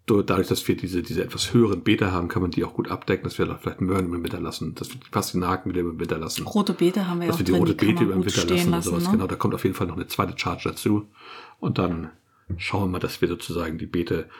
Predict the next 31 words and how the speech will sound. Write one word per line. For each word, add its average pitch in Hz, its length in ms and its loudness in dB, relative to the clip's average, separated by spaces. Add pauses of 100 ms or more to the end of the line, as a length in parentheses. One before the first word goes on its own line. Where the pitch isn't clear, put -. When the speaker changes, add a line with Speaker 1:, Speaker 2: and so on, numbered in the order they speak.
(120)
Speaker 1:
zum 107 200 0
Großteil 95 720 4
dann 87 180 0
auch 80 300 -6
weiter 82 180 -2
bestückt - 380 -4
haben. 90 180 -2
Wir 90 60 0
haben 87 100 -4
auch 85 120 -4
das - 120 -6
überdachte 85 400 0
Beet 92 180 0
dann, 85 160 2
wenn - 60 0
die 85 80 0
Tomaten - 360 -4
raus 78 200 -6
sind. - 260 -8 (160)
Speaker 2:
Das 185 120 -6
stimmt. 180 360 -4 (100)
Speaker 1:
Da - 100 -6
kann - 140 -4
man 80 60 -8
vielleicht - 200 -4
auch 90 60 -8
noch 92 80 -4
mal 90 40 -4
ein 80 80 -6
bisschen - 320 -4
was - 380 -10